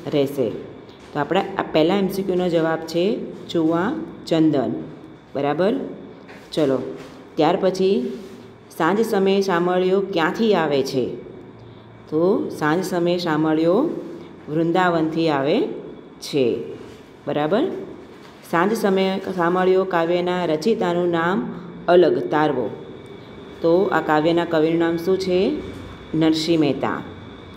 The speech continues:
બરાબર? ચલો, ત્યાર પછીનો એમ સી ક્યુ છે, "શામળિયાએ મસ્તક ઉપર શું ધારણ કર્યું છે?" તો શામળિયાએ મસ્તક ઉપર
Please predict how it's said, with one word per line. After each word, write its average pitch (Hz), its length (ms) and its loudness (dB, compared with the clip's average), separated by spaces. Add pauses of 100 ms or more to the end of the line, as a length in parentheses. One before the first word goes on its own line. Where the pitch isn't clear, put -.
(400)
બરાબર? 151 400 0 (840)
ચલો, 139 200 0
ત્યાર 160 240 2
પછીનો 190 300 2
એમ 185 120 2
સી 185 140 -4
ક્યુ 190 120 4
છે, 190 320 2 (520)
"શામળિયાએ 208 720 4
મસ્તક 190 500 0
ઉપર 190 300 2
શું 226 280 0
ધારણ 165 360 4
કર્યું 151 400 2
છે?" 170 300 2 (720)
તો 180 260 4
શામળિયાએ 175 760 2
મસ્તક 165 460 -2
ઉપર 160 400 2